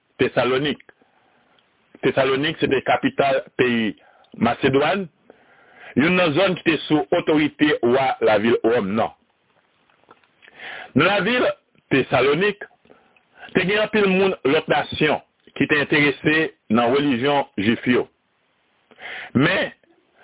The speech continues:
lè moun sa yo tande mesaj Pòl ta bay yo, yo te pito fè yo kretyen. Jif yo pa t kontan wè sa.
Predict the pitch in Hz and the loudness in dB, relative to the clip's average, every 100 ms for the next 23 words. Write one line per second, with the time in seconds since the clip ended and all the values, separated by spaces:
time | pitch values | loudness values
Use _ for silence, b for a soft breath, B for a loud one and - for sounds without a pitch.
0 | B B 139 190 233 247 214 180 170 185 | B B 0 2 2 2 0 0 0 -2
1 | 160 160 156 143 - 139 120 - - 120 | 0 -2 -2 -2 0 0 -2 -2 0 0
2 | - - 123 110 110 117 170 160 _ _ | -2 0 -2 2 2 2 2 -2 _ _
3 | _ _ _ B B 127 135 180 185 - | _ _ _ B B -2 0 0 -2 0
4 | - 196 190 - _ - 135 135 - 120 | -2 0 -2 -6 _ -2 0 0 0 -2
5 | - 151 110 - _ _ _ _ _ _ | 0 -2 -2 -6 _ _ _ _ _ _
6 | _ _ - B B B - 131 190 - | _ _ -20 B B B -2 0 0 0
7 | 190 196 156 - 156 - 156 135 139 123 | 2 0 -2 -4 -4 -2 -2 0 2 2
8 | 104 - 117 | 0 -2 -4